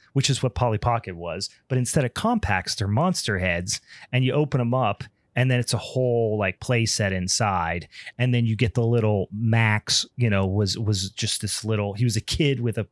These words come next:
with a magic baseball cap. That's all you needed to know. Um, and it transported him to spooky ass places. And you would get these big play sets like this one,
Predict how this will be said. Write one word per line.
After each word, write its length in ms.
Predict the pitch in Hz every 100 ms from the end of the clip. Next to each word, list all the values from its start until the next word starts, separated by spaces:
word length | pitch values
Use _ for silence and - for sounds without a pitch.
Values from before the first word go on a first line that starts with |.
| -
with 140 | 110
a 40 | 104
magic 480 | 98 104 101 95
baseball 460 | - 98 - - 85
cap. 320 | - 92 76 -
That's 160 | 151
all 100 | 110
you 100 | 92
needed 300 | 82 82 80
to 80 | 76
know. 220 | 78 76 87 - - 107 -
Um, 320 | 123 123 117
and 140 | 120
it 100 | 117
transported 580 | - 120 113 - 120 110
him 100 | 107
to 80 | 98
spooky 420 | 92 - 110 101
ass 160 | 101 92
places. 480 | - 110 101 107 95 - - -
And 140 | 123
you 80 | 135
would 80 | 131
get 160 | 123 147
these 160 | 135
big 240 | - 131 104
play 220 | - 117
sets 320 | - 117 -
like 160 | 98 90
this 200 | 117 -
one, 360 | 113 107 104